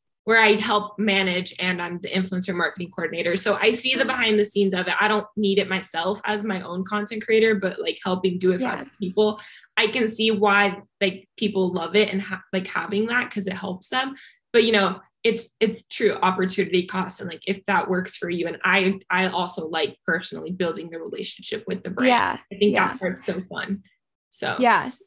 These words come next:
Speaker 2: So it's hard. It's easy for me to say now, like, I will never have a manager, but I don't know if, like, it will come to a point where it's like,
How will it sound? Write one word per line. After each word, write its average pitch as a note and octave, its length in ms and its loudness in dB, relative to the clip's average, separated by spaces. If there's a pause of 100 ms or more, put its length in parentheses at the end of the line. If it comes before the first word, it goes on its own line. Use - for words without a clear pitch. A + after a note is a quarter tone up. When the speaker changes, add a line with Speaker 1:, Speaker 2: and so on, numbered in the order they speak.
Speaker 2:
So D4 180 6
it's C#4+ 140 8
hard. D4 360 4
It's C4+ 220 4
easy E4 260 6
for D4 140 0
me B3+ 100 0
to A#3 80 -2
say A3+ 260 -4
now, G3+ 240 0
like, G#3+ 220 0
I G3+ 60 2
will F#3 160 -2
never A3+ 340 0
have A3+ 200 -2
a G3+ 40 -4
manager, F#3+ 640 -4 (360)
but G#3+ 420 6 (240)
I A#3 120 6
don't G#3+ 160 4
know G3+ 260 4
if, G3+ 120 -6
like, G3 260 -2
it - 60 -2
will G3 140 0
come G3 220 -6
to G3+ 140 -2
a F#3+ 60 0
point F#3+ 300 -6
where F#3 100 -2
it's F3 160 -6
like, F3+ 280 0